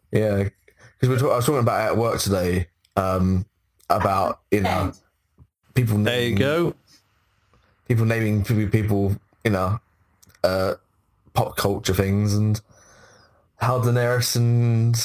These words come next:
Speaker 1: Khaleesi and Tyrion is another big popular one.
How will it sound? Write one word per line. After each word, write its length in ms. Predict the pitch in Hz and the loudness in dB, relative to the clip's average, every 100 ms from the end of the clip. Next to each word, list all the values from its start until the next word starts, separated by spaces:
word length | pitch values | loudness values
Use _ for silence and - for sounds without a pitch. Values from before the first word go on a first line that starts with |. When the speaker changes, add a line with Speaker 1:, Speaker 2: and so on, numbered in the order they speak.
| - - | -6 -6
Speaker 1:
Khaleesi 640 | - 110 117 - 117 110 101 | -2 0 0 0 0 0 0
and 220 | 107 110 | 0 0
Tyrion 800 | - 143 127 120 120 123 120 120 | 0 0 2 2 2 2 2 2
is 80 | 113 | 0
another 160 | 117 | 2
big 220 | 110 120 131 | 2 0 0
popular 320 | 110 127 113 | 0 0 0
one. 420 | 117 120 123 | 0 2 2